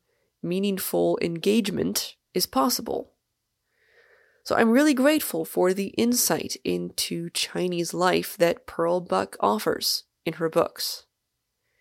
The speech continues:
And of course, her insights are more universal than that. One can emphasize too much that her books are about Chinese life, when more fundamentally they are about human life.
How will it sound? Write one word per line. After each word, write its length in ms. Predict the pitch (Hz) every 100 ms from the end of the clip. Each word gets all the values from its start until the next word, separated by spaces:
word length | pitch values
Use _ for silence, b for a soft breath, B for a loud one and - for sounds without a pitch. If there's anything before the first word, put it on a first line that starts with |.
| b b b -
And 120 | 226
of 80 | 202
course, 280 | 294 294 -
her 100 | 214
insights 600 | 233 208 185 170 - - b b _
are 440 | 180 170 165 170 -
more 440 | 180 180 180 175
universal 680 | 175 170 160 - 233 233 170
than 220 | 160 -
that. 380 | 185 180 - - B B B B _ _ _
One 240 | 180 185 180
can 220 | - 170
emphasize 460 | 170 180 - 165 -
too 200 | - 185
much 300 | 285 - -
that 120 | 165
her 160 | 165
books 400 | 160 160 - - -
are 180 | 160 151
about 600 | 156 156 151 151 - - _ _
Chinese 920 | - - 175 165 165 160 147 - - -
life, 500 | - 156 - 214 - B B B B
when 300 | 185 180 180
more 360 | 175 180 190 196
fundamentally 880 | 196 202 190 185 208 277 220 208 202
they 300 | 196 208 -
are 260 | 208 208 -
about 460 | 196 202 214 -
human 480 | - 208 247 226 -
life. 440 | - - - -